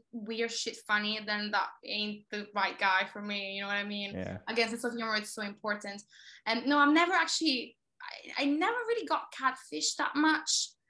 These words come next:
Speaker 2: Okay.
Speaker 1: Um, I am quite lucky. I think that happens more to men, but I've been, I've been asked a couple of times if I was a catfish because, uh, my pictures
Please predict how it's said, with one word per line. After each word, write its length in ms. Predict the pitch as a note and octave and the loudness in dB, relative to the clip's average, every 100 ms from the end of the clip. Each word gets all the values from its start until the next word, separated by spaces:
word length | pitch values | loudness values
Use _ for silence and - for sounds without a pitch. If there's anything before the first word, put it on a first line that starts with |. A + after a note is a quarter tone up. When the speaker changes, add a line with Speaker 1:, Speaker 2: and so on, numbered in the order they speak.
| _ _ - | _ _ 2
Speaker 2:
Okay. 380 | C4 B3+ A2 B3 | 4 6 6 4
Speaker 1:
Um, 160 | A#3+ A#3+ - - _ _ _ _ _ - | 0 -4 -10 -14 _ _ _ _ _ -2
I 100 | B3 | 0
am 320 | B3+ A#3+ B3+ | 2 2 2
quite 260 | B3+ C4+ B3+ | 0 -4 0
lucky. 500 | A#3+ A#3 - C4+ C4+ | 0 0 0 -2 0
I 60 | B3+ | 0
think 220 | C#4 C4+ | 2 2
that 80 | B3+ | 4
happens 340 | B3 A#3+ A3 | 2 2 -2
more 200 | A#3+ A#3 | 0 0
to 280 | A#3 B3 A#3 | -2 -4 -2
men, 440 | G#3+ G#3 C4 E4 - - - _ | 0 2 2 0 -4 -20 -20 _
but 80 | A#3+ | 6
I've 220 | B3+ B3+ | 8 8
been, 240 | C4+ B3+ | 4 6
I've 160 | A#3+ A#3+ | 4 2
been 100 | B3 | -2
asked 300 | A#3 A3+ - | 2 2 0
a 40 | |
couple 220 | - A#3 A3+ | -8 -8 -8
of 100 | A3+ | -4
times 200 | A3 G#3+ | -4 -4
if 120 | G#3+ | -4
I 120 | G#3+ G#3 | -2 -2
was 160 | G#3+ | -4
a 40 | G#3+ | -4
catfish 640 | - G3+ - G#3 G#3 - | 0 0 0 -6 -4 -6
because, 520 | - G#3+ G3+ G3+ - G#3 | -6 -2 -2 -2 -6 -2
uh, 140 | G3+ | 0
my 140 | G#3 | 0
pictures 580 | G#3 G#3+ - G#3+ G#3 - | -4 -8 -6 -6 -6 -10